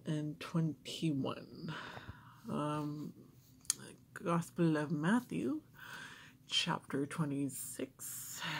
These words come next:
verses one through seventy-five. Yes, you heard right.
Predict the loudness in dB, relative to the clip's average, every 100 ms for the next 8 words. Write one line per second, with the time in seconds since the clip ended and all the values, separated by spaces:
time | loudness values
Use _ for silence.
0 | -2 -4 -6 0 0 0 -4 0 6 8
1 | 8 6 0 0 2 2 -2 -8 -10 2
2 | 6 8 8 6 2 0 -2 -2 0 -2
3 | -6 -10 -8 -6 -8 -10 -20 -20 -20 -20
4 | -8 -6 -4 -4 -2 2 2 2 0 -6
5 | -14